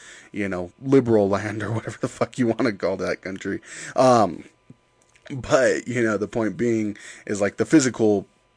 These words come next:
realm matters, right? So what that means next in my mind, um, and, and this is kinda where things maybe get a little scary, is there could be an attempted overturn of the current U S government. Um, and that's something that I think, you know,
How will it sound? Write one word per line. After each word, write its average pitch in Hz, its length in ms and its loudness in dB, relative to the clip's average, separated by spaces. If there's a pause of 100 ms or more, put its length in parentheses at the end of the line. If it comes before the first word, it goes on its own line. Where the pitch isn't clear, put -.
(320)
realm 113 480 4
matters, 95 480 -2
right? 98 220 2
So 107 240 2
what 123 580 4
that 151 320 6
means 113 460 0
next 165 500 -4
in 120 80 0
my 120 180 2
mind, 98 360 -2 (340)
um, 101 300 -2
and, 98 160 -6
and 95 540 -4
this 113 180 0
is 104 80 -6
kinda 98 220 -4
where 92 160 -4
things 92 340 -8
maybe 87 220 -6
get 87 140 -6
a - 40 -8
little 85 140 -6
scary, 156 480 4 (260)
is 165 100 2
there 208 100 6
could 180 200 2
be 196 140 4
an 147 80 6
attempted 127 400 2
overturn 110 440 2
of 95 80 -4
the 92 100 -4
current 104 340 0
U 92 180 -4
S 82 120 -6
government. 90 440 -2 (400)
Um, 95 320 0
and 95 100 -2
that's 113 180 0
something 104 400 0
that 90 280 -4
I 95 140 -2
think, 92 580 -10
you 101 160 -6
know, 85 240 -10